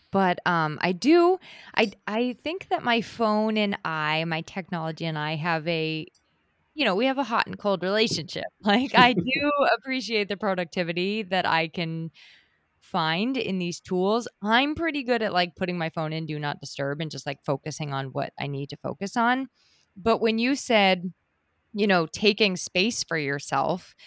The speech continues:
Speaker 1: like, I'm thinking in my mind, like, kind of like a digital detox to figure out who you are and where you're heading. That really, that is really something that, like, resonates for me. Like, I need to take more space just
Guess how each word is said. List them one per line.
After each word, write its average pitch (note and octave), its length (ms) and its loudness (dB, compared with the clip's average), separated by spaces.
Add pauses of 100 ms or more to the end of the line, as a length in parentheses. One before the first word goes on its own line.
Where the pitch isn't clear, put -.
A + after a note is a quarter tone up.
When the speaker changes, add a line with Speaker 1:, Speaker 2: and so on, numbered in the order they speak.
(160)
Speaker 1:
like, G3+ 300 2 (160)
I'm F3 120 -4
thinking F#3 440 -2
in F3 140 0
my D3 120 0
mind, D3 340 0
like, C#3 160 -8
kind E3 220 -4
of C#3+ 80 -6
like C#3+ 200 -2
a C#3+ 40 -4
digital C#3 500 -2
detox C#3 720 -6
to G#3+ 100 -2
figure F#3 280 2
out D3+ 200 0
who G#3+ 140 -2
you F3+ 220 0
are D#3 200 0
and D#3 180 -6
where E3 160 -4
you're D3+ 140 -4
heading. C#3 520 -6
That D3+ 220 2
really, G#3+ 560 -2 (580)
that F3 260 6
is D#3 400 -2
really D3 640 -6
something C#3 440 -12
that, B2 240 -6 (120)
like, - 180 -10 (540)
resonates C#3+ 540 -8
for G3+ 120 -8
me. F#3+ 180 -2
Like, E3 240 0
I F3 260 -2
need E3 300 -8
to - 80 -18
take C#3+ 300 -10
more C3+ 200 -8
space - 480 -8
just - 260 -10